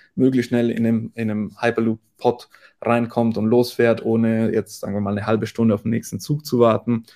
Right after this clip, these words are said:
sondern vielleicht ein paar Minuten, fünf Minuten und dann ist man schon auf dem Weg.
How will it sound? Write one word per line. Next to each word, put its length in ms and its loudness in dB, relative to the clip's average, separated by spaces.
sondern 260 0
vielleicht 300 -2
ein 60 -8
paar 160 0
Minuten, 340 0
fünf 240 -6
Minuten 480 -2
und 120 -2
dann 100 0
ist 120 -6
man 80 -2
schon 160 -4
auf 120 -6
dem 120 -8
Weg. 240 -10